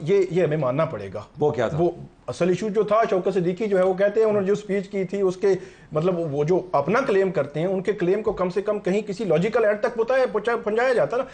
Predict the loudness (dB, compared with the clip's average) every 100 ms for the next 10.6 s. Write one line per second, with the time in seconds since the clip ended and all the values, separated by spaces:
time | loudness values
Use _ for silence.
0 | -14 0 2 4 2 0 2 4 4 4
1 | 2 2 4 4 2 0 2 4 6 4
2 | 4 2 2 2 2 2 2 2 0 0
3 | 0 0 0 0 0 0 0 0 -2 0
4 | -2 0 -4 -4 -6 -4 -4 -4 -4 -4
5 | -4 -2 -2 -4 -6 -8 -14 -16 -20 _
6 | _ -20 _ -20 -20 _ _ _ -6 -4
7 | -2 -2 -2 0 0 2 0 0 -2 -6
8 | -6 -6 -6 -8 -10 -16 -14 -8 -2 0
9 | 0 0 -2 -2 2 0 2 0 0 0
10 | 0 0 -2 -4 -10 -20